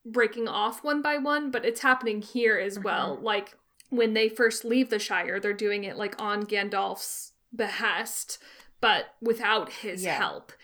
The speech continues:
Speaker 1: And so here at the end,
Speaker 2: Mm-hmm.
Speaker 1: they're in the same situation, although, you know, they're different now.
Speaker 2: Yeah, when Gandalf says,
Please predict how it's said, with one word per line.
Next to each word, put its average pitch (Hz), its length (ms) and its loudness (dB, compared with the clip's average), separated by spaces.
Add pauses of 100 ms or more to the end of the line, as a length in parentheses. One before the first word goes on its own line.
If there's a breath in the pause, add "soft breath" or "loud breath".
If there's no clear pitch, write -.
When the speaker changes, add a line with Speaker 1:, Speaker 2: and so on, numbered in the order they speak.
(280 loud breath)
Speaker 1:
And 208 140 -4
so 185 180 -4
here 214 220 0
at 180 140 -2
the 202 140 -4
end, 180 320 -4
Speaker 2:
Mm-hmm. 175 200 -12 (160)
Speaker 1:
they're 175 340 -2
in 196 200 -10
the 175 80 -14
same 180 560 -10 (140)
situation, 185 720 -8
although, 175 500 -8 (100)
you 190 120 -4
know, 196 180 -10 (260)
they're 202 280 -2
different - 500 -10
now. 180 380 -8 (340)
Speaker 2:
Yeah, 196 460 0 (180)
when 240 440 -6
Gandalf 285 460 -4
says, 190 680 -4